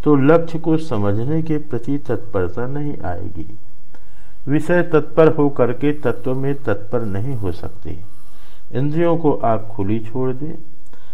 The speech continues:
वह आपको बाहर फेंकती रहे, और आप इस सूक्ष्म तत्व को, जो शब्द का भी विषय नहीं है, अनुभव करना चाहते हैं, तो उसकी अनुभूति नहीं होगी। इसलिए कहा,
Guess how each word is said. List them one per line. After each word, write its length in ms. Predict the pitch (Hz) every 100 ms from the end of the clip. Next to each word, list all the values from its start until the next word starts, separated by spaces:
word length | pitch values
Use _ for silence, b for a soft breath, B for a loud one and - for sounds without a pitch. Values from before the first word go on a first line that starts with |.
| b
वह 140 | 139 143
आपको 480 | - 135 143 - 143
बाहर 380 | 110 95 120
फेंकती 520 | 127 - 131 131 147 139
रहे, 300 | 127 143 - - - - b b -
और 240 | 123 -
आप 260 | 120 123 123
इस 240 | 135 - -
सूक्ष्म 340 | 170 - 139
तत्व 440 | - 139 139 -
को, 360 | 151 135 101 - 92 101
जो 180 | 101 95
शब्द 500 | - 135 143 139 160
का 80 | 160
भी 300 | 147 127 147
विषय 360 | 143 113 117 127
नहीं 340 | 92 92 143
है, 240 | 95 82 - b b b b b -
अनुभव 400 | 117 120 156 160
करना 400 | 143 120 127 123
चाहते 480 | 110 85 90 -
हैं, 480 | 131 131 156 107 95 - B B - -
तो 80 | 95
उसकी 540 | - 104 - - 113 -
अनुभूति 580 | 98 87 87 117 107 104
नहीं 320 | 80 85 139
होगी। 440 | 135 135 127 143 - - - -
इसलिए 400 | 131 127 143 131
कहा, 400 | 101 95 90 120